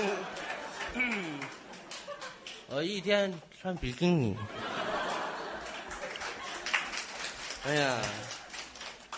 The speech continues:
Speaker 2: 你这个人呐，太不要脸了。
Speaker 1: 哎，啊，什么话呀？
Speaker 2: 人家女同志穿这，你一大老爷们儿穿这干嘛？
Speaker 1: 好，我这就是为了找个辙。
Speaker 2: <laughs> 图凉快儿，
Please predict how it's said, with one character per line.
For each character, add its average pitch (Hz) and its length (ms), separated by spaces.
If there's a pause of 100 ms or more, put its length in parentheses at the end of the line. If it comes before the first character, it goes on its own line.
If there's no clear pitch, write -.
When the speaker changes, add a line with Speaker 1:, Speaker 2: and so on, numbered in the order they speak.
(220)
Speaker 2:
你 - 60
这 170 80
个 185 80
人 151 160
呐， 180 120
太 208 180
不 131 100
要 107 120
脸 85 180
了。 - 140
Speaker 1:
哎， 131 140 (540)
啊， 95 120
什 143 180
么 392 160
话 359 200
呀？ 381 40
Speaker 2:
人 339 100
家 254 280
女 139 280
同 202 240
志 359 140
穿 214 200
这， 220 140
你 165 140
一 269 80
大 247 140
老 156 100
爷 170 120
们 220 80
儿 190 40
穿 208 120
这 214 140
干 113 120
嘛？ 85 140
Speaker 1:
好， - 320 (260)
我 92 160
这 135 220 (480)
就 160 120
是 120 60
为 160 120
了 117 80
找 - 140
个 110 160
辙。 160 360 (260)
Speaker 2:
<laughs> 190 320
图 185 100
凉 160 240
快 175 100
儿， - 60